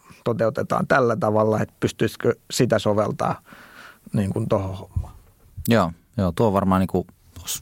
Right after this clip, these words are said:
Speaker 2: os-, hullun tärkeää. Ja tavallaan se, että itsekin aika paljon käynyt erilaisten just elintarviketuottajien luona, niin siinä on niinku tosi paljon erilaisia tapoja toimia. Et se olisi varmaan ihan, ihan hyvä, hyvä idea, niinku jonkinlainen verkosto siihen. Et,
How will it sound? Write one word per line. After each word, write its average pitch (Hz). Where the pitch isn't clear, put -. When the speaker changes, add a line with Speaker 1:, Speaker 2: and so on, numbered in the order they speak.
Speaker 2:
os-, 110
hullun 104
tärkeää. 85
Ja 85
tavallaan 92
se, 101
että 87
itsekin 110
aika 98
paljon 98
käynyt 98
erilaisten 92
just 92
elintarviketuottajien 90
luona, 92
niin 87
siinä -
on 95
niinku 98
tosi -
paljon 95
erilaisia 90
tapoja 92
toimia. 85
Et -
se 110
olisi 80
varmaan 92
ihan, 95
ihan 95
hyvä, 92
hyvä 95
idea, 92
niinku -
jonkinlainen 85
verkosto -
siihen. 80
Et, 107